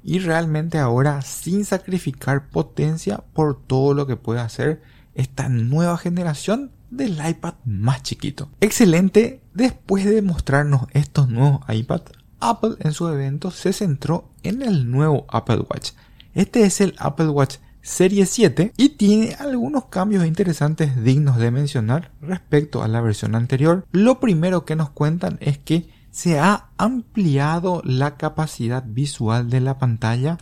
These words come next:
abarcando más espacio hasta un poco más en los extremos. Entonces, por ejemplo, si lo ponemos con la versión seis o inclusive con la versión tres, que esto es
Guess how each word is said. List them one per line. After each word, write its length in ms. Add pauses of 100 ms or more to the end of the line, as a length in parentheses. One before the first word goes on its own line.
abarcando 440
más 220
espacio 540 (100)
hasta 500
un 140
poco 340
más 340
en 140
los 160
extremos. 560 (200)
Entonces, 260
por 160
ejemplo, 260
si 160
lo 160
ponemos 520
con 220
la 120
versión 400
seis 480 (260)
o 100
inclusive 460
con 140
la 80
versión 380
tres, 460
que 100 (100)
esto 180
es 80